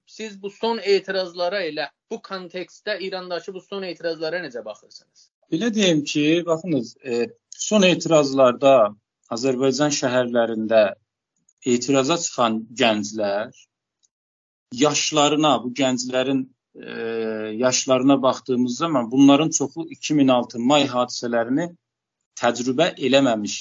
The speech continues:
Speaker 2: gənclərdir. Ya da yaşları çox kiçikdir ki, o hadisələri bilmirlər.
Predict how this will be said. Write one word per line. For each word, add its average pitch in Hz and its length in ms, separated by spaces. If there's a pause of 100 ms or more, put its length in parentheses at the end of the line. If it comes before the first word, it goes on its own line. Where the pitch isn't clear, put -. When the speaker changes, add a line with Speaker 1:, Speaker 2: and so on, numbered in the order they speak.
(380)
Speaker 2:
gənclərdir. 92 680 (340)
Ya 156 320
da 175 140 (760)
yaşları 160 580
çox 202 280
kiçikdir - 560
ki, 110 200 (380)
o 170 120
hadisələri 139 920 (240)
bilmirlər. 92 540